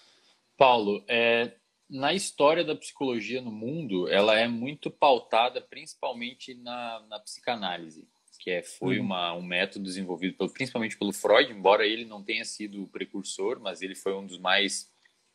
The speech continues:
Speaker 1: é, mais lidos na, na história. A psicanálise contribuiu muita coisa pra psicologia, de fato,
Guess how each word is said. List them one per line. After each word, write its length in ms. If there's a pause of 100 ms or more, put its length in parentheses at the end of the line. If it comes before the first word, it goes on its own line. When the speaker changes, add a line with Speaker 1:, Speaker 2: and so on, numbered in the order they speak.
(220)
Speaker 1:
é, 640
mais 500
lidos 680
na, 480
na 240
história. 520 (460)
A 100
psicanálise 560
contribuiu 560
muita 360
coisa 420
pra 140
psicologia, 640
de 100
fato, 480